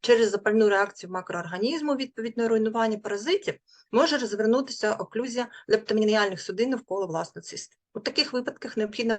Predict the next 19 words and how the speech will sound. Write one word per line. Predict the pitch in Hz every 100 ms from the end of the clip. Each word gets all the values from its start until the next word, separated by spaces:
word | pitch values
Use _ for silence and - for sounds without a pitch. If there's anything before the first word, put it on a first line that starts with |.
| 214
використовувати | 202 208 196 - 208 185 185 185 - -
стероїди, | - - 233 254 226
щоб | - 196
уникнути | 202 214 220 208
інфаркт | 185 - - -
мозку. | - - _ _ _ - -
У | -
хворих | 247 247 226 -
із | 214
шлуночковими | - 208 220 208 - 190 190
цистами | 190 285 302 - 269
лікування | 214 214 208 214 208
має | 196 196 196
підбиратися | - 180 208 208 - 180
індивідуально, | 175 180 262 403 415 330 - - -
хоча | 226 254
альбендазол | 240 233 226 226 277 302
ефективно | 247 - 233 220
знищує | 190 208 214 208 - 185